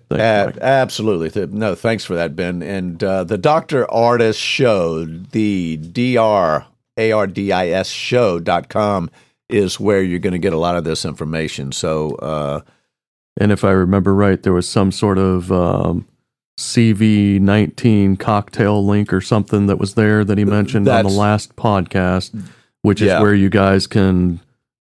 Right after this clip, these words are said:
Speaker 1: I think, either download and or print off, like, a twenty page thing that has some of this information at the end, I believe.
Speaker 2: That's correct. Yeah, I
Speaker 1: Okay.
Speaker 2: think it was C nineteen is all. But
Speaker 1: C nineteen, yeah, something like that.
Speaker 2: but pretty self-explanatory.
Speaker 1: Right.
Speaker 2: So go on there and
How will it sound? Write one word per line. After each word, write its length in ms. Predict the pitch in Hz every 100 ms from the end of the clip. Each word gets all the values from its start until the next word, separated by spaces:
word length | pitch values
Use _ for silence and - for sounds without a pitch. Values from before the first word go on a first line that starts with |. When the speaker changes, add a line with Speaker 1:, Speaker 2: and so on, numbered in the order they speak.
| _ -
Speaker 1:
I 280 | 101 87
think, 340 | 87 - 101 92
either 220 | 98 90
download 520 | 80 95 92 95 92
and 200 | 90 87
or 120 | 87
print 260 | 90 - 92
off, 260 | 87 87 -
like, 160 | 87
a 60 | 92
twenty 300 | - 90 92
page 500 | - 92 92 90 -
thing 320 | 90 92 90
that 180 | 90 -
has 340 | 92 92 - - _ _ _ -
some 180 | - 110
of 80 |
this 160 | 92 92
information 500 | 101 101 95 92 101
at 120 | 82
the 120 | 92
end, 200 | 80 82
I 60 | 80
believe. 240 | - -
Speaker 2:
That's 260 | 101 101 -
correct. 480 | - 92 82 78 -
Yeah, 80 | 98
I 20 |
Speaker 1:
Okay. 160 | 87
Speaker 2:
think 80 | 85
it 40 | 90
was 160 | 80
C 320 | - - 113 101
nineteen 640 | 87 82 - 87 82 80
is 120 | 78
all. 180 | 82 76
But 60 | 71
Speaker 1:
C 200 | 113 95
nineteen, 320 | 82 - -
yeah, 300 | - 76 - - _ -
something 240 | - 92
like 120 | 87 -
that. 220 | 92 - - _
Speaker 2:
but 220 | - 107 - _ _ _
pretty 280 | - 156 143
self-explanatory. 1040 | - 117 110 104 - 98 92 - - 90
Speaker 1:
Right. 60 | 90
Speaker 2:
So 360 | - 85 82 - _ _ _ -
go 200 | 131 123
on 220 | 120 113
there 280 | 110 107 107
and 380 | 98 87 76